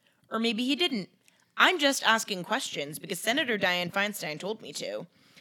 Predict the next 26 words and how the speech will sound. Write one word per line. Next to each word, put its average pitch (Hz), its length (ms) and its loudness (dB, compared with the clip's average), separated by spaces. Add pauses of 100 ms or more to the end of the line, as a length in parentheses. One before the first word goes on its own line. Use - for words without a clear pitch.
(180)
Yep, - 320 4 (220)
this - 340 0
was 220 200 0
an 196 80 -2 (100)
actual 247 460 0
lead 165 320 -8
of 156 120 -8
a 165 100 0
report 170 420 -2
from 165 160 -10
Millhiser 147 480 -6
at 147 160 -8
Think 156 160 -10
Progress, 143 460 -8 (280)
blindly 311 480 0
insinuating 185 680 -2
that 156 140 -8
Judge 185 380 0
Brett - 380 0
Kavanaugh 175 500 0
is 156 160 -8
guilty 196 400 -6
of 156 100 -6
a 156 80 -6
sexual - 560 -2
assault, - 500 -4